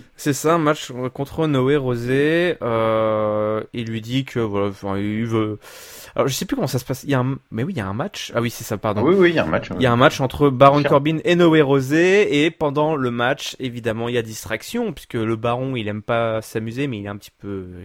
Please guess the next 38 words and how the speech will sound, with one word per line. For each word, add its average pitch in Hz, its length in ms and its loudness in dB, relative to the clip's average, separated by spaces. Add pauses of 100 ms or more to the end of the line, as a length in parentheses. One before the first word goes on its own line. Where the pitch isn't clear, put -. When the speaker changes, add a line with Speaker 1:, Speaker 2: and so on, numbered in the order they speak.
(180)
Speaker 1:
il 98 80 -18
se - 140 -16
fait 107 100 -8
facilement 185 420 2
distraire, 110 420 -6
le, 101 220 -4
le 104 100 -4
Baron. 87 320 -8 (640)
Euh, 92 560 -12
quand - 140 -12
Titus - 640 -6
arrive 120 340 -4
aux 113 140 -4
abords 113 260 -2
du 107 160 -8
ring, 131 380 -4
puisqu'ils, 104 440 -12
euh, 92 160 -4 (540)
ils 123 60 -18
sont - 160 -16
copains 107 420 -6
avec 92 240 -12
Noé 104 240 -8
Rosé, 95 420 -10
euh, 90 200 -14 (340)
Titus 110 440 -6
World 135 340 2
Slide, 214 640 -2
parce - 260 -14
que - 80 -20
c'est - 80 -20
comme - 140 -10
ça 127 140 -10
qu'il - 80 -20
faut 117 80 -8
l'appeler 117 260 -6
dorénavant. 110 640 -6
<laughs> - 60 -14